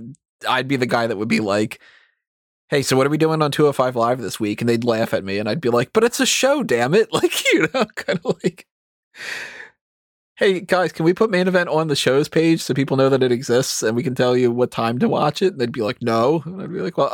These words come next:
okay, well, that just makes perfect sense, right? I'm just gonna, I'm gonna order my food and throw it in the garbage before I eat it, too, while I'm at it." <laughs> Like, yeah. <laughs> There's your bit of snack talk for the week. I don't know.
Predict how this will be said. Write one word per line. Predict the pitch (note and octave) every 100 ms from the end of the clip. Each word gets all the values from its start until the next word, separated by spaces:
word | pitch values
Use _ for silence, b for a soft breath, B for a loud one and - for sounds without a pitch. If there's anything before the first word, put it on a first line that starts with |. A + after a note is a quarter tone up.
| B2+
okay, | - G2+
well, | A#2+ A#2+
that | B2
just | - B2
makes | A2+ -
perfect | - A#2 A#2
sense, | A2+ -
right? | G#2 A#2 - -
I'm | C3+ B2+
just | B2 -
gonna, | A2 G#2+ b b b b b b b b
I'm | C3
gonna | C3
order | C3+ C#3+ C#3
my | B2+
food | A#2 C3 B2+
and | A2+
throw | - A#2+
it | A2+
in |
the | A2
garbage | A#2+ A2 A2 A2
before | - A2+ G#2
I |
eat | G#2+ G#2
it, | G#2+
too, | - A#2 G2
while | G#2+ G2+
I'm | G#2
at | A2+ D4+
it." | - - -
<laughs> | - -
Like, | - - - - -
yeah. | E3 - E3 - _ _ _ _ _ _ _ _ _ _ _ B B G#4+ B -
<laughs> | E3+ - F#3+ C3+ C3 - _ _ _ _ _ _ B B B B B B B
There's | D3 C#3
your | C#3
bit | A#2 A#2
of | G#2+
snack | - G2 -
talk | F2+ F#2
for | -
the | -
week. | - - -
I | -
don't | -
know. | -